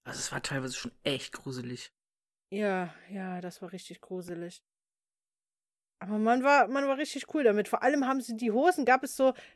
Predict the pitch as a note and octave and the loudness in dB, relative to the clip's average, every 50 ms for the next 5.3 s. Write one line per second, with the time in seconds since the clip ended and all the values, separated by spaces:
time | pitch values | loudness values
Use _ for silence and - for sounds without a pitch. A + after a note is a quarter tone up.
0 | _ _ - A3 - B3+ C4 D4+ D#4+ - - C4 C4 B3+ B3+ B3+ A3+ - B3 A#3+ | _ _ -8 -8 2 4 6 6 6 4 -2 -6 -4 -4 -4 -6 -6 -2 -2 -2
1 | A#3+ A3+ - B3+ C4+ C4+ C4+ C4+ A3+ - B3 A3 - A#3+ A#3 A#3 A#3 A#3+ C4 B3+ | -2 0 0 0 0 0 0 -4 -2 -2 -4 0 0 0 2 4 4 4 4 2
2 | - - - - G3+ A3+ A#3+ A3 B3 A3+ A#3+ C#4 D#4 C#4+ - B3+ A3 B3 G#3+ A#3+ | -2 -10 -14 -4 0 0 2 4 4 4 4 4 4 2 2 2 2 2 4 4
3 | D4 D#4+ D#4 C4 A#3+ A3+ A3 A#3 C4+ C4+ - D#4 D#4+ - - - - - - - | 4 2 6 6 6 6 6 4 0 0 0 0 0 0 -2 -10 -20 -20 -20 -20
4 | - - _ _ G#3+ A3+ G#3+ - C4+ D4+ D#4 C#4+ - - A#3+ A#3+ - - A3+ A#3 | -20 -20 _ _ 6 6 8 8 4 4 4 2 2 2 2 2 0 0 2 4
5 | A#3+ A#3 G#3 E3+ E3 | 6 6 4 2 -2